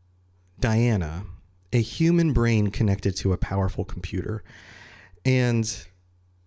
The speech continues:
when Derek explained to Diana the idea behind this vault,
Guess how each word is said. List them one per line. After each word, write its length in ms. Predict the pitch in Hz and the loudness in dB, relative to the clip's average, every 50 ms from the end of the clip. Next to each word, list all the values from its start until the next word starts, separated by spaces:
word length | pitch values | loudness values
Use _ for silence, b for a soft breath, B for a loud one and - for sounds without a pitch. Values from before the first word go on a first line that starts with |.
| _ _ - | _ _ -6
when 320 | 120 123 131 135 139 135 | -2 0 0 0 0 2
Derek 380 | 131 156 196 254 294 277 277 - - - _ _ _ _ _ _ - - _ _ _ _ _ - | 2 2 2 4 2 0 -2 -4 -12 -14 _ _ _ _ _ _ -20 -20 _ _ _ _ _ -4
explained 540 | 147 - - - - - 175 180 185 180 - | -2 -2 -2 -2 0 0 0 2 2 0 -2
to 80 | - | -2
Diana 480 | 123 123 123 117 110 107 107 104 101 95 | -2 0 2 2 2 4 4 4 2 2
the 540 | 90 87 104 104 98 95 92 92 90 92 - - - - _ _ - | 0 0 -2 -2 0 0 -2 -2 -4 -6 -8 -12 -18 -20 _ _ 0
idea 440 | 120 113 110 98 104 110 113 117 107 | 0 0 0 0 0 2 2 2 2
behind 500 | 95 101 90 - - 101 98 95 92 92 | 2 0 0 0 2 2 2 2 0 0
this 200 | 92 90 85 - | -2 -2 -4 -4
vault, 600 | - 95 95 92 87 78 80 80 - - - - | -4 -2 0 0 0 0 -2 -6 -8 -10 -14 -14